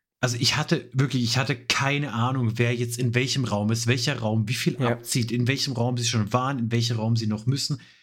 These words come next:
Speaker 1: Das war so unübersichtlich. Und dann eben diese Zukunftskomponente, der, der ist mir so auf die Nerven gegangen,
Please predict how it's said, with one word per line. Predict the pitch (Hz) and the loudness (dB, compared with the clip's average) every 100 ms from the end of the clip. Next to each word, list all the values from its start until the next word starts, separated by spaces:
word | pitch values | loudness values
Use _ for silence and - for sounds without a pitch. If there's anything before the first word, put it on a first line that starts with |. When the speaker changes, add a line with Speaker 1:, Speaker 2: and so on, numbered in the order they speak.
| _ _ | _ _
Speaker 1:
Das | 117 117 127 | 0 2 0
war | 131 | 0
so | 98 101 175 202 | 0 2 2 2
unübersichtlich. | - 180 175 110 101 110 117 151 180 - - - _ _ | 2 2 4 2 2 0 2 0 0 -4 -20 -20 _ _
Und | 131 127 | 0 2
dann | 143 | 2
eben | 160 160 147 | 2 2 2
diese | 147 123 | 2 0
Zukunftskomponente, | 117 135 117 101 - 104 110 107 110 117 | 0 2 2 2 2 2 4 2 0 -4
der, | 123 120 | -4 -4
der | 139 139 | -6 -4
ist | 170 - | -2 2
mir | 180 165 | 2 2
so | 135 123 139 185 139 | 0 0 2 2 2
auf | 151 - | -2 0
die | 151 | 2
Nerven | 127 120 117 120 | 2 0 0 -2
gegangen, | 98 107 113 | 0 2 0